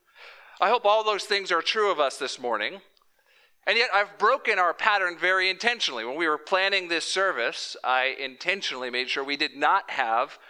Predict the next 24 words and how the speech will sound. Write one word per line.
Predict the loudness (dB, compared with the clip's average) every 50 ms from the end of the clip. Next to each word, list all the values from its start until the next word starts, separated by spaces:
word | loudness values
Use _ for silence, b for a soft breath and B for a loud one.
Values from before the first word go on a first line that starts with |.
| B B
someone | B -8 -6 -2 -2 -2 -2
read | -2 -4 -4 -4 -6
scripture, | -6 -6 -6 -6 -4 -4 -6
and | -4 -4
we | -6
did | -6 -6 -10 -4
not | -2 0 2 2 2 0 -4 -6
say | -6 -4 -2 0 0 0 0 0
those | 0 -2 -2 -2 -4
words. | -2 0 2 2 2 0 -4 -10 -14 -14 -14 -14 B B B B B B B B B B B B B B
Because | -2 0 0 0
as | 0 -2 -2
we've | -2 -2 -2
been | 2 4
working | 2 2 2 2 -4 -8 -4
through | -2 -2 -2 0
John's | 2 2 2 2 2 -2 -2 0
gospel, | 2 2 2 2 -2 -6 -4 -2 -2 0
we | 0 -2 -2
have | -2 -2 -2 -4
come | -2 0 2 2 2 2 0 -4 -8
to | -4 -2 -2
a | -2
passage, | 0 2 2 2 2 0 -2 -2 -2 -2 -4 -4 -4 -6 -6 -6 -6